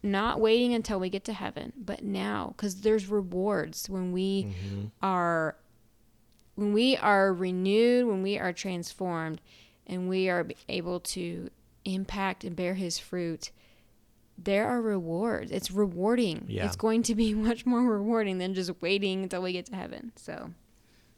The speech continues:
Speaker 1: yeah.
Speaker 2: Yep.
Speaker 1: Yeah.
Speaker 2: So anyway, well, that will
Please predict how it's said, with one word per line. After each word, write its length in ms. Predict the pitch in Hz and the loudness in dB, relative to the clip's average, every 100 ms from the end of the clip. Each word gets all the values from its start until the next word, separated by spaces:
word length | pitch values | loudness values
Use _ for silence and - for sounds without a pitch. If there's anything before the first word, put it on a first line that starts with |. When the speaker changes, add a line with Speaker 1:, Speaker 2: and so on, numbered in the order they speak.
| - | -10
Speaker 1:
yeah. 140 | - - - _ - - | -6 -8 -10 _ -20 -14
Speaker 2:
Yep. 200 | 101 - - - - - - - - - - - - - - - | -10 -10 -12 -20 -20 -20 -20 -20 -20 -20 -20 -12 -12 -12 -18 -14
Speaker 1:
Yeah. 80 | - | 2
Speaker 2:
So 140 | 139 | 6
anyway, 340 | 175 180 101 90 | 8 6 4 2
well, 140 | - 123 | 4 6
that 260 | 139 151 | 8 6
will 360 | 127 123 113 101 | 4 4 4 2